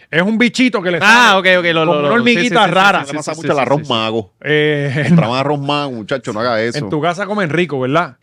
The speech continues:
Speaker 3: Eh, rico, sí,
Speaker 1: No,
Speaker 3: el,
Speaker 1: no, en
Speaker 3: el,
Speaker 1: casa
Speaker 3: el,
Speaker 1: yo, yo
Speaker 3: no,
Speaker 1: comía
Speaker 3: el amarillo,
Speaker 1: rico.
Speaker 3: el verde, eso amarillo. Sí, sí, rico.
Speaker 1: Eh, rico, rico,
Speaker 3: Ajá.
Speaker 1: grano mediano rico.
Speaker 3: Sí, sí.
Speaker 1: Pero ese es el plástico. Este
Speaker 3: Bueno, ese, ese es mi budget, canto de cabrón.
Speaker 1: No, pero,
Speaker 3: O sea,
Speaker 1: papi,
Speaker 3: entonces,
Speaker 1: cómprate el de aquí.
Speaker 2: Eh, no,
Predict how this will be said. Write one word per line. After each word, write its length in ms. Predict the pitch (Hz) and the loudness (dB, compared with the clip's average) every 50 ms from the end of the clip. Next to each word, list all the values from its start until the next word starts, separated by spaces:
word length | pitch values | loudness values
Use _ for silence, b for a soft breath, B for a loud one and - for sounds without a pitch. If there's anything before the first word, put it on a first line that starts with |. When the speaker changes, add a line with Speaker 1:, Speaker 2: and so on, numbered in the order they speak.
| _ _ - | _ _ -2
Speaker 3:
Eh, 460 | - 135 131 127 127 123 123 120 113 | 0 2 2 4 4 4 4 4 2
rico, 420 | 107 123 143 156 147 131 117 110 - | 2 0 0 0 0 0 -2 -4 -2
sí, 200 | - 123 143 147 | -2 0 2 2
Speaker 1:
No, 60 | 139 123 | 2 0
Speaker 3:
el, 60 | 117 113 | 0 0
Speaker 1:
no, 60 | 113 | -2
en 60 | 113 | -2
Speaker 3:
el, 80 | 113 113 | -2 -2
Speaker 1:
casa 160 | - 110 113 196 | -2 -2 -2 -2
Speaker 3:
el, 40 | |
Speaker 1:
yo, 120 | 190 190 185 - 156 | -2 -4 -4 -4 -4
yo 100 | 147 156 | -2 0
Speaker 3:
no, 60 | 147 | 2
Speaker 1:
comía 100 | 147 139 | 2 2
Speaker 3:
el 80 | 131 131 | 0 0
amarillo, 400 | 123 127 123 139 165 170 143 127 | 0 0 2 2 2 2 0 0
Speaker 1:
rico. 120 | 107 131 | -2 -2
Speaker 3:
el 60 | 123 | -2
verde, 100 | 117 113 117 | -2 -2 -4
eso 80 | - | -2
amarillo. 480 | 147 151 143 123 110 107 98 92 85 - _ _ _ | -2 -2 -2 -2 -2 -4 -4 -6 -8 -10 _ _ _
Sí, 160 | - 131 127 | -6 -2 0
sí, 180 | 135 147 151 | 0 0 -2
rico. 240 | 131 143 143 117 98 | -2 -4 -6 -6 -8
Speaker 1:
Eh, 60 | 104 104 | -10 -6
rico, 300 | 117 139 180 170 202 143 | -4 -4 0 0 0 0
rico, 240 | 139 170 190 202 160 | 2 2 2 2 2
Speaker 3:
Ajá. 80 | 147 143 | 2 0
Speaker 1:
grano 140 | 131 120 | 0 -2
mediano 280 | 135 127 127 135 175 208 | -2 -2 -2 0 0 0
rico. 320 | 202 202 185 135 151 139 - - | 0 0 -2 -2 -4 -6 -4 -2
Speaker 3:
Sí, 140 | 120 120 | -2 -2
sí. 200 | - - 131 147 - | -2 -2 -6 -4 -2
Speaker 1:
Pero 1000 | 147 147 151 151 151 151 151 147 147 143 143 139 139 139 135 135 135 131 123 123 | -2 0 0 2 2 2 2 2 2 2 2 2 2 2 2 2 0 0 0 -2
ese 260 | 135 135 - 170 175 | -4 -2 0 0 -2
es 80 | 175 170 | -2 -2
el 60 | 156 | -2
plástico. 560 | - 151 151 156 - 185 147 131 107 - _ _ _ _ _ _ _ _ | -2 -2 -2 -2 -4 -8 -8 -8 -12 -14 _ _ _ _ _ _ _ _
Este 840 | 135 139 135 - _ 147 135 131 131 127 127 123 123 123 117 117 117 | -8 -8 -8 -4 _ -2 -2 0 0 -2 -2 -2 -2 -4 -4 -4 0
Speaker 3:
Bueno, 280 | 117 131 127 117 107 107 | 0 0 0 0 -2 -4
ese, 280 | 107 - 147 147 135 | -2 0 -2 0 0
ese 140 | 127 - 170 | 0 0 -2
es 60 | 170 | 0
mi 120 | 185 170 135 | 0 -2 0
budget, 340 | 113 117 120 104 110 - | 2 0 0 0 -4 -4
canto 260 | - 113 107 - 113 107 | -4 -6 -4 -2 -2 -2
de 60 | 104 | -2
cabrón. 340 | 104 101 107 113 110 107 110 | -2 -2 -2 -4 -6 -8 -8
Speaker 1:
No, 140 | - 147 143 | -6 -6 -2
pero, 200 | 135 180 175 160 | 0 0 0 0
Speaker 3:
O 60 | 160 - | -2 -2
sea, 180 | - 123 113 107 | -2 -2 0 2
Speaker 1:
papi, 160 | 170 170 143 | 2 2 2
Speaker 3:
entonces, 640 | 165 139 - 214 190 156 139 123 117 113 101 - - | 2 2 2 2 2 2 2 0 -2 -4 -6 -8 -6
Speaker 1:
cómprate 380 | - 147 147 143 175 175 170 196 | -4 -4 -2 0 0 0 0 0
el 100 | 190 190 | 0 2
de 80 | 175 175 | 0 0
aquí. 280 | 151 139 147 151 151 | 0 0 -4 -4 -4
Speaker 2:
Eh, 100 | 165 165 - | -4 -4 -4
no, 160 | 185 180 180 | -6 -4 -2